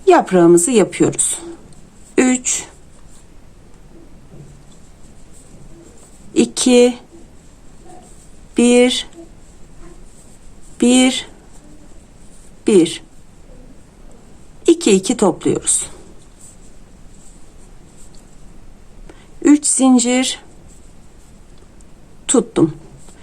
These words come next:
Dört zincir birincisine trabzan, üç zincir alttaki yaprağın uç kısmına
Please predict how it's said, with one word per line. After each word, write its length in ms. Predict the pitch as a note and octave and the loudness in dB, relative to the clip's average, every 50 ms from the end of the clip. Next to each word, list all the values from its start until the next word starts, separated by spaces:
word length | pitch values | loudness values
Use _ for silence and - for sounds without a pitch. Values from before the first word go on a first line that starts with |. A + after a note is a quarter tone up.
| - - - - - - - - | -20 -20 -20 -20 -20 -8 -2 0
Dört 260 | B3 B3 B3+ B3 - | 2 2 2 0 -2
zincir 720 | - - C4+ C4+ C4 C4 A#3+ A#3 B3+ C4 C4 C4 - - - - - - - - - - - - - - - - - - - - - - - - - - - - - | -2 0 2 4 4 4 2 2 0 0 -2 -2 -4 -8 -14 -20 -20 -20 -20 -20 -20 -20 -20 -20 -20 -20 -20 -20 -20 -20 -20 -20 -20 -20 -20 -20 -20 -20 -20 -2 0
birincisine 680 | D#4 C#4+ B3+ A3+ G3+ F#3 D#3 - - - D#3+ C3+ - - - - - - - - - - - - - - - - - - - - - | 0 2 4 4 4 4 2 0 -2 -2 -2 -4 -4 -8 -14 -18 -20 -20 -20 -20 -20 -20 -20 -20 -20 -20 -20 -20 -20 -20 -20 -10 -6
trabzan, 760 | - - B3+ B3+ B3 A#3+ A3+ A3 G#3+ - B3+ B3 B3 B3+ C4+ C4+ - - - - - - - - - - - - - - - - - - - - - | -4 0 2 4 4 4 2 0 0 2 4 4 4 2 0 -2 -4 -10 -20 -20 -20 -20 -20 -20 -20 -20 -20 -20 -20 -20 -20 -20 -20 -20 -8 -2 0
üç 180 | C#4 D4 C#4+ | 0 0 0
zincir 800 | - - - B3+ C4 B3+ B3+ A#3+ A3+ A#3 A#3+ A#3+ B3 B3+ - - - - - - - - - - - - - - - - - - - - - - - - - - - - - - - - - - | -2 -2 0 2 4 4 4 4 4 4 4 2 2 2 -2 -8 -14 -18 -20 -20 -20 -20 -20 -20 -20 -20 -20 -20 -20 -20 -20 -20 -20 -20 -20 -20 -20 -20 -20 -20 -20 -20 -20 -20 -20 -6 -2 0
alttaki 540 | D4+ E4 E4 E4 - G#3+ G3+ G#3 - - | 2 2 0 0 -2 -2 -2 -2 0 0
yaprağın 760 | G3 G3+ G3+ G3+ G3+ - G3 F3+ F3+ F#3 G#3+ B3 C4+ C4+ - - - - | 2 4 2 2 0 0 2 2 2 2 2 2 2 0 0 -4 0 2
uç 280 | E4+ F4 F4 - - | 2 2 2 0 -6
kısmına 880 | - - G3 - - - G3 F3+ E3+ E3+ E3 F#3 G#3+ C4 C#4 - - - | -6 -4 -4 -4 0 2 4 4 4 6 4 4 2 2 0 -2 -8 -20